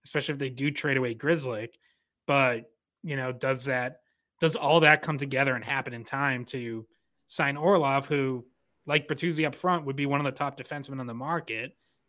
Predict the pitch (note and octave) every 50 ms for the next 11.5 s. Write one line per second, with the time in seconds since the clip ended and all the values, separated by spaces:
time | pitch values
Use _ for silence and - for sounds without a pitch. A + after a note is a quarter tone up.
0 | _ - C3+ B2+ C3 C3+ B2+ C#3 C#3+ C3+ - D#3+ C3 - - - E3 E3 D#3+ D3
1 | C3+ B2+ C3+ C#3 C3 B2+ - - C#3 B2+ B2 A#2+ A2+ - _ _ _ - D3+ C3+
2 | B2 C3+ C3 B2 B2+ D3 D3+ D3 - A#2 A2+ A2+ A2+ A2+ - _ _ _ _ _
3 | _ _ _ _ _ _ - B2 C3+ D3+ D3 C#3 - D3 C3+ C#3 D#3 E3+ E3 D3+
4 | D3+ C#3 C#3+ C#3 - D3+ - - D#3+ D#3 C#3+ C#3 _ _ _ _ - - - -
5 | C3+ D3 E3 E3+ D#3 D#3 D#3+ E3 E3 _ _ _ _ _ _ _ _ _ _ B2+
6 | B2 B2+ B2+ C#3 C#3+ - _ _ _ _ _ _ _ - A#2+ C3+ E3 F3 D#3+ E3
7 | F3 E3+ F3+ G#3 G3+ - B2+ A2 A2 A2 A#2+ B2+ B2 A#2 - _ _ _ _ _
8 | _ _ _ _ _ _ _ _ _ D3+ D3 - - D3+ D3 C3+ C#3 D3 D#3+ D#3
9 | C#3+ C#3 C#3 C3 B2+ B2+ B2+ - - D3+ C#3+ D3+ D3 C3+ - - _ _ _ -
10 | E3 E3 E3 E3 C#3 B2+ A#2+ B2 B2 C#3+ E3 D3+ C3 A2+ A#2 - A#2+ A2+ G#2+ G#2+
11 | A#2 - - C#3 B2 B2 B2 A#2+ A#2+